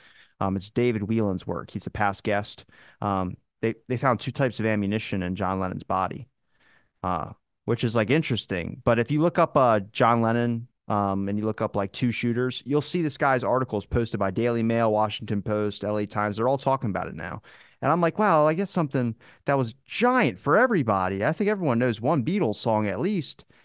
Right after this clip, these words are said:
And it's just interesting to see, like, if you just Google that. But a lot of people don't hear about it 'cause, I don't know, it's not Gaza. <laughs> It's not anything that's gonna be trendy. I, I can't deal with all the posts about that shit,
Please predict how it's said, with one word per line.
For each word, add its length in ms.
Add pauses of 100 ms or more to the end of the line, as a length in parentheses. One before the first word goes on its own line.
(160)
And 120
it's 120
just 260
interesting 460
to 80
see, 220
like, 220
if 120
you 80
just 200
Google 260
that. 180
But 60
a 20
lot 160
of 40
people 240
don't 120
hear 120
about 240
it 80
'cause, 260 (540)
I 60
don't 120
know, 220 (260)
it's 140
not 220
Gaza. 640
<laughs> 120
It's 180
not 320 (360)
anything 340
that's 160
gonna 140
be 120
trendy. 420
I, 380
I 20
can't 400
deal 160
with 120
all 100
the 80
posts 340
about 220
that 180
shit, 280